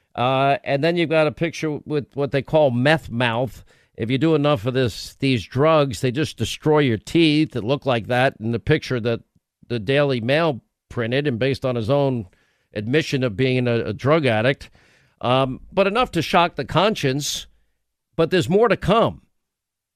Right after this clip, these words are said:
And that's the story. The Daily Mail is promising more to come. Now, based on my sources, which I'll never reveal as a member of the press, and what I've been told does exist,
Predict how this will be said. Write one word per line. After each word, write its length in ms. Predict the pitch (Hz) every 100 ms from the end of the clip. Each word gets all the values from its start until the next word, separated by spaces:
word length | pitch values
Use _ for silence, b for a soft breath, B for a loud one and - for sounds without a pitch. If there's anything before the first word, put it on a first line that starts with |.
| _
And 160 | 131
that's 260 | 151 202 -
the 120 | 151
story. 640 | - - 226 165 101 - _
The 100 | -
Daily 380 | 127 175 214 220
Mail 380 | 196 190 208 160
is 100 | 143
promising 800 | - - 208 277 262 - 151 131
more 180 | 170 185
to 100 | 151
come. 380 | - 175 117 76 _ _ _ _ _ _ _ _ _
Now, 140 | - 151
based 380 | 131 208 220 190
on 120 | 165
my 180 | 160 156
sources, 880 | - 214 262 - 127 151 190 -
which 160 | 120 123
I'll 120 | 127
never 320 | 131 165 156
reveal 420 | 147 117 123 165
as 140 | 165 113
a 60 |
member 280 | 113 127 131
of 80 | 123
the 80 | 107
press, 540 | - 104 135 170 - - _ _ _ _ _ _ -
and 180 | 131
what 220 | 151 165 -
I've 200 | 147 165
been 180 | 143 143
told 420 | - 170 170 123
does 260 | 160 190 175
exist, 880 | 180 107 - 139 165 185 - -